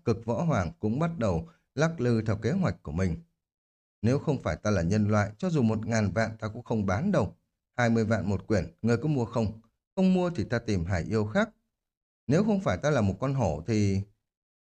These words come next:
Cảnh tượng như vậy xảy ra khắp mọi nơi, tất cả đều đang bán Sáng Hải Lục, một quyển rất rẻ, chỉ mười vạn, hai mươi vạn,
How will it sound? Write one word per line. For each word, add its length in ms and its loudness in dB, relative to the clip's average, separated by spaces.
Cảnh 180 0
tượng 200 2
như 120 2
vậy 240 0
xảy 260 -2
ra 240 0
khắp 280 -4
mọi 180 0
nơi, 320 2
tất 200 -2
cả 160 2
đều 140 2
đang 220 0
bán 200 0
Sáng 280 -2
Hải 200 0
Lục, 240 -2
một 220 0
quyển 240 0
rất 220 -2
rẻ, 260 0
chỉ 140 -4
mười 260 0
vạn, 280 0
hai 160 -4
mươi 160 2
vạn, 220 0